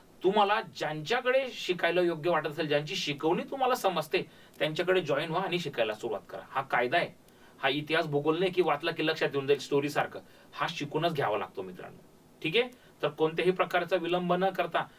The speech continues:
त्या दोन आणि चार हजार रुपयांचा विचार न करता तुम्ही दोन चार हजार रुपये कोणत्या ठिकाणी उलगवतात हे मी तुम्हाला सांगणं उचित नाही आता on, in camera. तुम्हाला चांगलं माहिती आहे, तर त्या दोन चार हजार रुपयाचा विचार तुम्ही आता करतायत, परंतु जर तुम्ही पात्र झालात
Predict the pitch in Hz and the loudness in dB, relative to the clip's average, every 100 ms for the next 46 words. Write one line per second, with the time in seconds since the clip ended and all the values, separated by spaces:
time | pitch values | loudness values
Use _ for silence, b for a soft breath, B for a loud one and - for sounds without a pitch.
0 | - 147 139 175 190 185 190 185 151 143 | -4 -2 2 4 4 2 2 2 0 -2
1 | 156 156 170 165 175 175 185 180 185 175 | -2 -2 -2 2 2 2 0 0 0 0
2 | 180 170 175 196 170 147 170 165 180 196 | 0 0 2 2 2 0 -2 0 0 2
3 | 220 185 165 165 170 185 180 170 b b | 0 0 0 2 4 4 2 -2 b b
4 | b 127 147 170 185 190 190 185 147 170 | b -2 0 2 4 4 2 0 -2 -2
5 | 170 180 185 196 156 156 135 - - 147 | -2 -2 0 2 2 0 -2 -4 -2 0
6 | 143 139 175 175 160 151 - - - - | 0 0 2 2 2 0 -4 -10 -20 -12
7 | - 170 175 175 180 190 185 185 185 - | -2 2 2 2 2 2 2 -4 -8 -10
8 | - b b - 147 170 165 180 185 214 | -20 b b -4 0 4 4 4 4 2
9 | 226 160 165 180 175 185 185 190 196 147 | 2 0 0 2 2 2 0 -2 -2 -2
10 | 151 208 202 190 185 175 b b b - | -2 0 2 0 2 -2 b b b -2
11 | 165 180 190 196 196 196 185 170 160 202 | 0 2 4 4 2 0 2 0 0 2
12 | 170 160 | 2 2